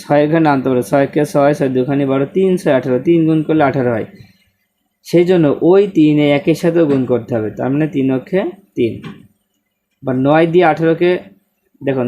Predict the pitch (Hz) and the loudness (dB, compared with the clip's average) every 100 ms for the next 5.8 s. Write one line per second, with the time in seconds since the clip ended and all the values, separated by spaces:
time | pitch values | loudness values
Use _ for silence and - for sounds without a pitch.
0 | 127 139 165 165 180 185 175 180 175 165 | 0 2 0 0 -2 -2 0 0 0 0
1 | 160 151 143 127 127 117 110 - - - | 0 0 0 0 -2 -4 -6 -10 -16 -20
2 | - - - 135 135 - 156 165 151 151 | -20 -18 -6 -2 -2 0 0 2 2 2
3 | 156 147 175 170 156 131 127 120 131 151 | 2 4 2 4 2 0 -2 -2 2 2
4 | 139 127 117 - 143 139 151 170 160 147 | 2 -2 -6 -2 0 2 2 2 2 0
5 | 147 151 151 143 135 120 110 | 0 -2 -2 -2 -2 -2 -6